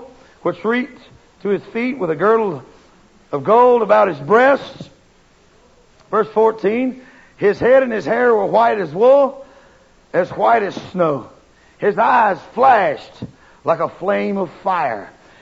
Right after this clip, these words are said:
His feet glowed like burnished bronze in the furnace. And his voice was like the sound of many waters." That little boy sit there and described word for word Revelations chapter one, verse thirteen, fourteen, fifteen to me.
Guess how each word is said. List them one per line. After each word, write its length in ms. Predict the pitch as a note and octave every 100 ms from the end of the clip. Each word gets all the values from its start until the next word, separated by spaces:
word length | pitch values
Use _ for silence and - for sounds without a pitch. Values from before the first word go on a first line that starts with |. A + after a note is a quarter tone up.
| _
His 200 | - A3
feet 460 | - - D#4 C#4+ -
glowed 460 | C4 C4 A3+ G3+
like 280 | F3+ F#3 D3+
burnished 400 | F3+ A3+ G#3 D3
bronze 600 | F3 G3 E3 C3+ A2 G2 _ _ _ _ _
in 80 | F3+
the 80 |
furnace. 600 | E3 - F#3+ D#3 - - - - _ _ _ _ _
And 120 | - F#3+
his 100 | C#3+
voice 380 | G3+ A#3+ A#3
was 100 | G3
like 200 | E3+ G3
the 100 | F3+
sound 300 | D#3 G3 F#3
of 120 | E3 D3
many 200 | E3+ E3+
waters." 400 | D3 C3+ G2+ - - _ _ _ _ _ _ _ _ _ _ _ _ _ _ _ -
That 140 | A3+
little 160 | C#4 B3
boy 300 | A#3+ A3 G3
sit 260 | - A#3
there 180 | G#3 G3+
and 80 | F3+
described 720 | E3 - A3+ A3 F#3 D#3+ B2 - _ _ _ _ _ _ _
word 400 | F3 C#4+ E4+ E4+
for 140 | C4+
word 500 | B3 G#3 E3 C#3 C#3 - _ _ _ _ _
Revelations 640 | E3+ A3 F#3+ F#3 F3+ D#3+ -
chapter 320 | G3 E3 D3+
one, 300 | D3 E3 C#3+
verse 180 | D3+ A#2+
thirteen, 340 | D#3+ D3+ D3
fourteen, 340 | C3+ D3+ D3
fifteen 380 | C3 D#3+ C#3+ B2+
to 40 | A#2+
me. 220 | A#2+